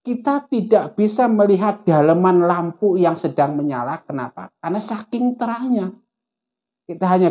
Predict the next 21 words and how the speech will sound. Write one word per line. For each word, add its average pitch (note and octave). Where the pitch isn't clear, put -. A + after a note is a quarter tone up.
bisa E3+
melihat F3
cahaya D#3+
lampunya D3+
saja, D3+
tapi D#3+
dalamnya D#3+
nggak, -
nggak -
bisa. -
Begitupun G#3+
matahari F#3+
misalnya. C3
Saking F3
terangnya, A3+
ketika F3
kita E3
melihat D#3
matahari D3
justru -
repeng. F2+